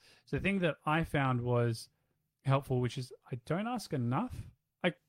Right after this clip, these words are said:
I get it with people, but don't ask enough, which is, like, who are you? Like, where are you now and what do you feel? It's like, "Oh, I'm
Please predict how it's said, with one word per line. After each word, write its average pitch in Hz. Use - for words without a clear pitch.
I 185
get 196
it 214
with 190
people, 190
but 156
don't 175
ask 160
enough, 147
which 139
is, 135
like, 123
who 165
are 156
you? 170
Like, -
where 160
are 208
you 202
now 139
and 131
what 131
do 131
you 120
feel? 135
It's -
like, 120
"Oh, 143
I'm 113